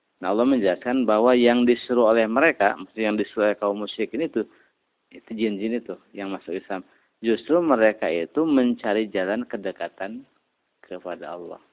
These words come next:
Jadi justru jin-jin yang diibadati oleh, oleh orang musyrik itu, mereka justru mereka takarub kepada Allah, eh, mencari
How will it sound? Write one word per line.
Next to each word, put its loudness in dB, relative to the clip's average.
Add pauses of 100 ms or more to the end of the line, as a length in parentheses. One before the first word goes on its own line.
(420)
Jadi -8
justru -2 (560)
jin-jin -2
yang -4
diibadati -2
oleh, 0 (240)
oleh -4
orang -6
musyrik -8
itu, -4
mereka -4
justru -6
mereka -6
takarub -6
kepada -10 (320)
Allah, -10 (320)
eh, -10
mencari -10